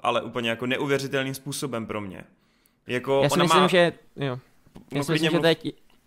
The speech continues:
Speaker 2: já si myslím, že to je tím, že, eh, ta Mackenzie tam má lépe napsanou postavu a má jako větší možnost, jak se tam
Speaker 1: Určitě,
Speaker 2: jako něco
Speaker 1: jo.
Speaker 2: hrát. Není
Speaker 1: Ano,
Speaker 2: to tím,
Speaker 1: ano.
Speaker 2: že Anna Taylor-Joy by byla horší než Mackenzie, ale
Speaker 1: Ne.
Speaker 2: je pravda, že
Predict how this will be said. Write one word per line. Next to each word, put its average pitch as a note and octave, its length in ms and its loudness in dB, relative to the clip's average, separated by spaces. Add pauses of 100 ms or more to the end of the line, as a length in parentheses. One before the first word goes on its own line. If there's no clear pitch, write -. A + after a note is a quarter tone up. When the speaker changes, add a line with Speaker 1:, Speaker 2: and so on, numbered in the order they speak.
Speaker 2:
já C#3+ 60 -4
si E3+ 80 -4
myslím, D#3 160 -2
že D#3+ 80 2
to E3 60 4
je D#3+ 80 6
tím, D#3+ 200 0
že, E3+ 100 4
eh, C#3+ 480 4
ta D3+ 80 4
Mackenzie D3 420 2
tam D3+ 140 6
má D3 300 6 (520)
lépe D3 300 8
napsanou D#3 360 4
postavu D3 500 2
a - 20 2
má C#3+ 240 2
jako D3 380 4 (180)
větší D3+ 260 2
možnost, D3+ 560 4
jak A2+ 120 -4
se - 60 -2
tam - 80 0
Speaker 1:
Určitě, B2 160 0
Speaker 2:
jako C#3+ 140 0
něco C3+ 260 0
Speaker 1:
jo. C3 40 2
Speaker 2:
hrát. B2 360 4 (440)
Není D3 80 6
Speaker 1:
Ano, D#3+ 60 6
Speaker 2:
to D#3+ 80 6
tím, D3 60 4
Speaker 1:
ano. D#3+ 80 6
Speaker 2:
že E3+ 80 4
Anna D#3 180 6
Taylor-Joy D3+ 560 8
by C#3+ 100 0
byla D3+ 200 6
horší C#3+ 340 2
než D3 160 -2
Mackenzie, C#3 480 -2
ale C3+ 160 6
Speaker 1:
Ne. C#3 100 8
Speaker 2:
je - 60 4
pravda, C3+ 300 2
že C#3 360 -2